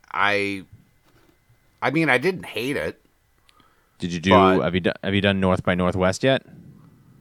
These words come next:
Speaker 1: No, that's, that'll be next, I think.
Speaker 2: Yeah, that's, that's still my favorite Hitchcock.
Speaker 1: That's
Speaker 2: Love that
Speaker 1: Cary
Speaker 2: shit.
Speaker 1: Grant
Speaker 2: Cary Grant,
Speaker 1: and
Speaker 2: baby. Fifties George Clooney.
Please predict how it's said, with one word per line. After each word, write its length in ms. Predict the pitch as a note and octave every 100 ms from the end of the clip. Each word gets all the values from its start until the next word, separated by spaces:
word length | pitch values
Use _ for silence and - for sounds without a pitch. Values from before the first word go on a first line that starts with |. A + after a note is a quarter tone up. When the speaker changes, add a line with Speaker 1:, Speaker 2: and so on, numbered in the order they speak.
| _ _ F2
Speaker 1:
No, 360 | F#2 D2+ A1+ - -
that's, 380 | F#2 F2+ -
that'll 300 | - F#2+ G2+
be 140 | F#2+ G2
next, 920 | G2 F2 F2 F2 C#2+ - - - - - - D2
I 60 |
think. 120 | D2
Speaker 2:
Yeah, 220 | E2+ D2+ D2+
that's, 320 | E2 - - -
that's 200 | F#2 -
still 220 | - F#2+
my 140 | E2+ D#2
favorite 420 | E2 D2+ C#2+ - - -
Hitchcock. 440 | D2+ - D2+ C2+ _ _ _ _ _ _ _
Speaker 1:
That's 160 | F2 E2+
Speaker 2:
Love 80 | D2
that 60 |
Speaker 1:
Cary 220 | D2 G2 F2
Speaker 2:
shit. 80 | C2
Speaker 1:
Grant 680 | G#2+ A2+ A#2 - - - -
Speaker 2:
Cary 340 | F2+ F#2 C3 C#3
Grant, 160 | C#3
Speaker 1:
and 80 | C3
Speaker 2:
baby. 640 | C3 B2+ B2+ A#2+ A2 F2 - - - _ _ _ _ _ _ _ _ -
Fifties 420 | C#3 A#2+ B2 A2+
George 280 | A#2+ A2+ -
Clooney. 400 | B2 A#2+ F#2+